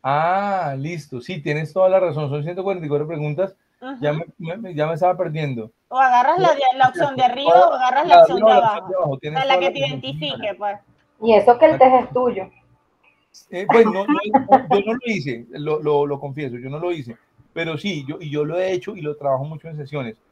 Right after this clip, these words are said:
Speaker 1: Pero hace rato no lo, no trabajaba el test puntualmente, acá, la, la calificación. Pero sí, tienen toda la razón.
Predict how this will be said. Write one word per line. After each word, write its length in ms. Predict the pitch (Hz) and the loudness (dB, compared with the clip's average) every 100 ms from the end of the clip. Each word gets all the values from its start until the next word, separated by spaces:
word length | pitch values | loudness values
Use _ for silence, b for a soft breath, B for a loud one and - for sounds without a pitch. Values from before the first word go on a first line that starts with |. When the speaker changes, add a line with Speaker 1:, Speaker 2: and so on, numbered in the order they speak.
| _ _ _ - | _ _ _ -4
Speaker 1:
Pero 200 | 147 143 | 0 0
hace 180 | 139 160 | -2 -2
rato 320 | 180 190 190 | 0 0 -2
no 100 | 185 | -4
lo, 180 | 180 190 | -4 -6
no 180 | 160 | -10
trabajaba 400 | 160 175 170 147 | -6 -2 0 -2
el 100 | 139 | -4
test 240 | 139 160 156 | -6 -12 -12
puntualmente, 720 | 165 151 160 151 131 117 107 _ - | -16 -12 -10 -10 -12 -14 -20 _ -20
acá, 360 | 120 135 110 117 | -12 -8 -8 -10
la, 120 | 120 131 | -12 -12
la 140 | 127 | -14
calificación. 680 | 120 120 120 117 117 131 113 107 | -12 -12 -12 -14 -16 -12 -14 -16
Pero 160 | 127 117 | -16 -14
sí, 120 | 113 | -14
tienen 240 | - 120 123 | -20 -16 -8
toda 160 | 135 | -6
la 100 | 135 | -4
razón. 240 | 131 120 | -4 -6